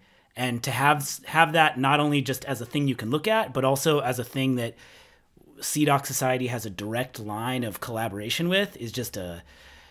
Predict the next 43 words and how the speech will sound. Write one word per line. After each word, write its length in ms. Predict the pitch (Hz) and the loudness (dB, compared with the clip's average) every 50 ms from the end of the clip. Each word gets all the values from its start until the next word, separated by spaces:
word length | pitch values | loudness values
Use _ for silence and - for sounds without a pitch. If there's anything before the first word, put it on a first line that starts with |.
| _ _ - | _ _ -12
it's 160 | 135 127 - | -10 -10 -8
a 80 | 120 | -6
source 300 | - - - 160 143 - | -4 0 0 0 0 0
of 80 | - - | -2 -4
hope 340 | - - 170 175 - - - - - | -2 0 0 0 -2 -4 -12 -16 -12
in 100 | - 117 | -10 -8
a 60 | 110 | -8
time 280 | - - 127 123 120 113 | -6 -4 -4 -2 -2 -2
when 160 | 113 110 107 | -2 -4 -4
this 120 | 107 107 - | -4 -6 -6
stuff 280 | - - 110 101 - | -6 -6 -6 -8 -8
is, 320 | 107 95 90 85 - - - _ - - - - - - - - - 78 78 - - - | -10 -10 -8 -8 -8 -10 -12 _ -20 -20 -20 -20 -20 -20 -20 -20 -20 -20 -20 -20 -18 -16
it's 240 | 120 117 - - - | -14 -10 -8 -6 -4
not 320 | 113 120 135 131 - - - | -2 -2 -2 -2 -2 -4 -4
always 380 | 113 120 120 113 110 101 87 98 | -4 -2 -2 -2 -4 -6 -6 -6
easy 240 | 117 117 104 104 92 | -6 -6 -6 -8 -10
to 80 | 87 | -10
find, 540 | 85 - 120 104 98 95 92 90 90 85 - _ _ | -12 -10 -10 -8 -8 -8 -10 -10 -12 -14 -14 _ _
like, 140 | - 85 - _ | -16 -16 -14 _
tangible 760 | - - 131 117 110 101 95 104 87 92 90 87 82 78 78 _ _ _ _ | -10 -8 -8 -6 -6 -8 -8 -10 -10 -12 -12 -12 -14 -16 -18 _ _ _ _
hope 340 | - - 107 - - - - _ - - - _ - | -10 -8 -8 -8 -10 -16 -20 _ -20 -20 -20 _ -18
in 140 | 190 180 | -16 -14
a 60 | 170 - | -14 -14
situation 480 | - - - - - - - - 71 | -14 -12 -12 -14 -12 -12 -12 -14 -14
like 160 | 69 - - | -16 -20 -20
this. 320 | - - - - - - - _ _ _ _ _ | -20 -20 -20 -20 -20 -20 -20 _ _ _ _ _
People 320 | - 196 170 165 147 135 | -2 0 2 2 2 2
love 240 | 127 139 143 139 120 | 4 4 2 2 2
these, 300 | 113 120 113 101 90 - | -2 -6 -6 -6 -6 -8
both 340 | - 131 - 123 113 - - | -8 -6 -6 -6 -6 -6 -8
of 60 | 101 | -8
these 160 | 107 101 - | -8 -8 -6
two 160 | - - 110 95 | -8 -8 -8 -8
species. 500 | - - - 98 92 - - - - - | -8 -8 -8 -8 -8 -8 -10 -12 -12 -14
I 60 | 82 | -12
mean, 120 | 92 98 | -8 -4
you 100 | 120 131 | -2 -2
have 160 | 127 117 110 | -2 -2 -4
people 260 | - 127 117 - 107 98 | -8 -10 -8 -8 -10 -10
who 160 | 98 101 95 | -10 -10 -10
are 160 | 92 92 - - - | -10 -12 -14 -10 -6
absolutely 1080 | 123 120 123 117 117 - - 127 107 107 113 113 113 101 104 107 104 98 95 90 92 _ _ _ _ _ _ _ _ | -4 -4 -4 -4 -6 -8 -8 -8 -8 -8 -10 -10 -10 -10 -10 -8 -8 -8 -10 -12 -16 _ _ _ _ _ _ _ _
adore 600 | - 107 90 87 - 117 117 117 113 113 107 101 | -12 -12 -10 -6 -6 -4 -4 -2 -4 -4 -6 -6